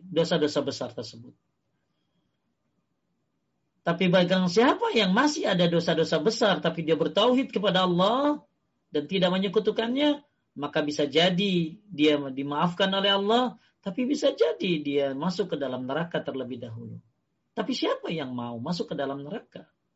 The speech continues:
Oleh karena itu, kalau kita memang tidak mau, apalagi panasnya neraka ditambah dengan yang tujuh puluh persen ditambah dengan panasnya matahari.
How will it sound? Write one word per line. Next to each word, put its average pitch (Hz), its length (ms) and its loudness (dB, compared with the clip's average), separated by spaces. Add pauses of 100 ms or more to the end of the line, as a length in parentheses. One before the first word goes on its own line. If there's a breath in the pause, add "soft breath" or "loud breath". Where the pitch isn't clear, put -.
(1400)
Oleh 147 160 -2
karena 165 320 -2
itu, 269 400 -2
kalau 160 320 0
kita 320 240 2
memang 214 320 0
tidak 175 240 2
mau, 151 580 -2 (680)
apalagi 165 480 0
panasnya 170 480 0
neraka 165 480 0
ditambah 170 560 0
dengan 156 240 -4
yang 156 160 -6
tujuh 170 320 -2
puluh 165 160 -2
persen 175 320 -2
ditambah 170 480 0
dengan 156 320 -4
panasnya 175 400 -2
matahari. 175 720 -2